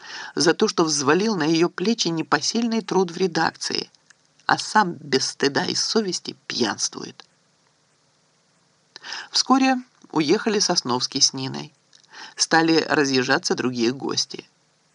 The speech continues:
К удивлению Валерии, никто основательно не набрался. Очевидно, повлияла респектабельная обстановка, президент отеля.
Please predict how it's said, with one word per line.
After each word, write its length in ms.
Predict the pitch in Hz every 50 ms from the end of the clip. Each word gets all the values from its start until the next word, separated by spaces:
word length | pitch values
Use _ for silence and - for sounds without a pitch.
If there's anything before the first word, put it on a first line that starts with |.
| _ _ _ _ _ _ _ _ - -
К 60 | -
удивлению 500 | 151 123 147 139 143 143 143 139 135 135
Валерии, 540 | 131 131 127 131 185 220 226 185 - - - _ _ _ _ - - - - - -
никто 380 | - 147 151 143 - - 160 160
основательно 600 | 190 - - 180 156 131 131 135 - - 147 156
не 120 | 170 190
набрался. 600 | 190 202 226 226 196 185 - - - - - - - _ _ _ _ _ _ _ _ _ _ _ _ _ _ _
Очевидно, 440 | - 139 - - 123 135 143 180 220
повлияла 580 | 190 - 175 143 131 127 123 117 117 131 147 175
респектабельная 840 | 180 170 - - 180 - - - 107 110 98 127 156 170 175 180
обстановка, 720 | - - - - - - 107 104 - 110 - - - 170 - - - _ _
президент 600 | _ 135 135 117 117 104 - - 104 110 123 - -
отеля. 580 | - 135 131 - - - - - - - -